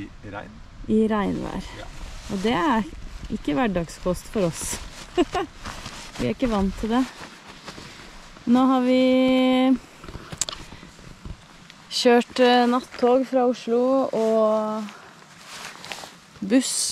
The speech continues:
Speaker 2: fra Trofors. Så da skal vi begynne å bevege oss mot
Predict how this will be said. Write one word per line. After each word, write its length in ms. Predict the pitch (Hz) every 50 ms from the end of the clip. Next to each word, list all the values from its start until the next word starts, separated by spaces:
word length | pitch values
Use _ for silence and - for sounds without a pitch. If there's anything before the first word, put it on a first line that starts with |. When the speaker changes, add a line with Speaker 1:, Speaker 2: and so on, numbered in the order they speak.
| - - - - -
Speaker 2:
fra 400 | - - - - 214 107 98 - - - - - - - - - - - - - - - - - - - - - - - - - - - - - - - -
Trofors. 600 | 202 226 - - 247 262 - - - - - - - - - - - - - - - - - - - - - - - - - - - - - - - - - - - - - -
Så 60 | 220
da 100 | 202 208
skal 200 | 196 - - 208 208
vi 60 | 208
begynne 220 | 202 208 196 190 190
å 20 |
bevege 380 | 190 196 185 180 165 165 175 190
oss 220 | 202 190 - - -
mot 380 | 196 180 175 180 175 - -